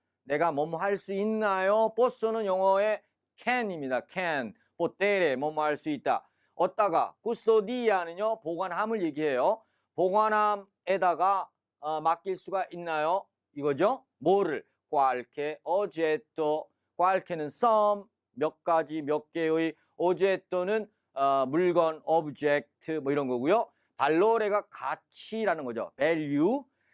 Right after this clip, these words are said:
가치 있는, 즉 귀중품 몇 개를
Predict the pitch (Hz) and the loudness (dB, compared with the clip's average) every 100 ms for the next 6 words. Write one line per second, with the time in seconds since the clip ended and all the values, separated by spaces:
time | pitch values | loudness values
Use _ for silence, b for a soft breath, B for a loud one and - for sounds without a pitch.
0 | _ - 139 147 - 165 160 156 156 180 | _ -6 -2 -2 -4 -6 -4 -4 -2 2
1 | 233 220 - _ - 156 - _ _ - | 2 2 -2 _ -8 -6 -8 _ _ -6
2 | 165 165 196 170 190 175 156 - - 139 | -2 2 2 2 -2 0 0 -2 -2 0
3 | 127 120 139 196 277 | 2 2 2 2 0